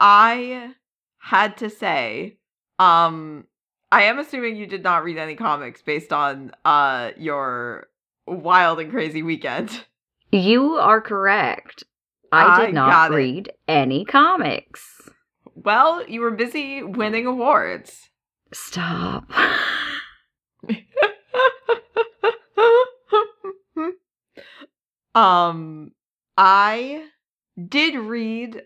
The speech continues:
Speaker 1: um, a few things. I read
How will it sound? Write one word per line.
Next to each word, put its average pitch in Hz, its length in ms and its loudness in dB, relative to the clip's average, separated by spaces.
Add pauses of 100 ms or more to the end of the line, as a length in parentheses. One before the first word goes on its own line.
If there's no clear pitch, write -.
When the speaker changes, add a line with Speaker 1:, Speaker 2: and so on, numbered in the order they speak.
(120)
Speaker 1:
um, 175 500 2 (120)
a 196 80 2
few 226 280 -4
things. 151 580 -8 (380)
I 156 720 2 (520)
read 190 640 0